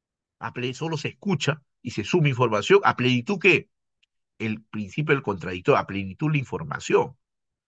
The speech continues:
Esto de hechos falsos no puede pasar, ¿no? Si fueran hechos falsos que quieran acreditarse o información falsa que ingresa, van a ser totalmente desacreditadas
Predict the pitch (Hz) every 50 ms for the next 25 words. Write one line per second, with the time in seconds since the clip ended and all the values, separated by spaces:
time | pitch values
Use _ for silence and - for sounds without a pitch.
0 | _ - - _ - 175 190 - - - 202 160 139 170 170 - 170 151 175 190
1 | 165 170 170 180 170 - 190 196 196 - - 110 107 - - 302 302 - - -
2 | _ _ _ _ _ _ _ _ _ _ _ _ _ _ _ _ _ _ _ -
3 | 123 123 151 175 - - _ - - 131 123 - 180 202 196 196 202 196 - 196
4 | 156 - 202 202 190 151 - 202 190 - - _ _ _ _ _ _ _ _ _
5 | _ - 113 107 - 143 156 170 170 180 175 156 143 123 113 113 107 165 175 160
6 | 160 151 117 123 120 104 98 101 90 95 98 - 170 175 151 - 175 175 160 170
7 | 156 165 165 160 165 175 170 151 165 170 - - _ _ _ _ _ - 139 151
8 | 143 147 147 - 156 151 151 - - 92 - - 135 151 160 170 170 - - -
9 | 143 - - 110 123 156 175 185 175 160 156 - - - 156 156 156 151 - -
10 | 156 160 160 160 160 156 160 160 151 156 - 170 269 147 107 95 87 85 _